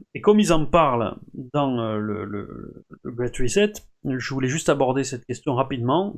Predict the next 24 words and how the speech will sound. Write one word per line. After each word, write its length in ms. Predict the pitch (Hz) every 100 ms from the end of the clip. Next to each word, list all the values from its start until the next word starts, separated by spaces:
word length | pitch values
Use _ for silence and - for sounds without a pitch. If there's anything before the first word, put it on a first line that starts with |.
| -
J'en 280 | - 127 123
avais 140 | 131
parlé 220 | 143 143 160
dans 240 | 135 123
un 60 | 127
article, 420 | 127 156 147 127
euh, 560 | 110 101 101 104 104 113
que 80 | 117
j'avais 120 | 113
publié 220 | 123 151
en 60 | 156
deux 100 | 143
mille 220 | 135 123
quinze, 400 | 147 170 156 101 - _ _ _ _
que 60 | 123
j'avais 160 | 117
intitulé 560 | 127 127 - 127 147 160
L'ère 420 | 127 120 135 139
des 120 | 135
robots, 260 | 131 135 143
transition 500 | - 127 117 147 123
à 60 |
haut 80 | 113
risque, 280 | 123 156 -